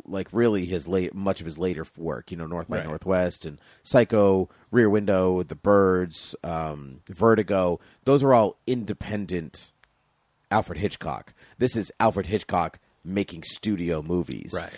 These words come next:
Speaker 1: And I like that tension that exists in the film. You said yourself, like, it doesn't feel like Alfred Hitchcock. Like, it does,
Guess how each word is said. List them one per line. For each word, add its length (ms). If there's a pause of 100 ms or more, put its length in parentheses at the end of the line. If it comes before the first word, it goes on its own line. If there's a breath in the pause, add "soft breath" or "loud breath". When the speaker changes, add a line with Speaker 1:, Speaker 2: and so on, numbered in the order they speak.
Speaker 1:
And 140
I 80
like 520
that 360
tension 680 (140)
that 300
exists 420
in 60
the 40
film. 200
You 60
said 140
yourself, 380
like, 100
it 140
doesn't 340
feel 440
like 220
Alfred 300
Hitchcock. 400
Like, 180
it 140
does, 440